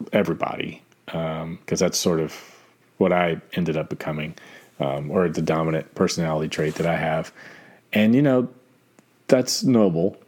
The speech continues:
but just like the oxygen mask, you're, you're not gonna, you're only gonna be as good at doing that as you are good to yourself. And so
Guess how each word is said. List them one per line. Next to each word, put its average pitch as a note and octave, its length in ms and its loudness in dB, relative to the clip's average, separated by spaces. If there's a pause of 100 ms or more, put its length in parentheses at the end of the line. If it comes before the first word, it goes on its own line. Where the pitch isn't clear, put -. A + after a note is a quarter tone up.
(340)
but F2 460 0
just - 220 0
like A2+ 160 4
the G2+ 100 4
oxygen D#2+ 440 0
mask, D2+ 380 -4
you're, F#2+ 240 2
you're G2 120 2
not G#2+ 180 2
gonna, G#2+ 160 0
you're A2 80 4
only B2 180 4
gonna A2+ 140 4
be G2+ 140 6
as F2+ 160 2
good F2 600 2 (420)
at F2 160 0
doing F2 320 2
that E2+ 420 0 (960)
as E2+ 640 0
you F#2+ 180 4
are E2+ 100 2
good D#2 260 0
to - 80 -4
yourself. - 580 -4 (580)
And F2+ 160 -4
so E2+ 540 -2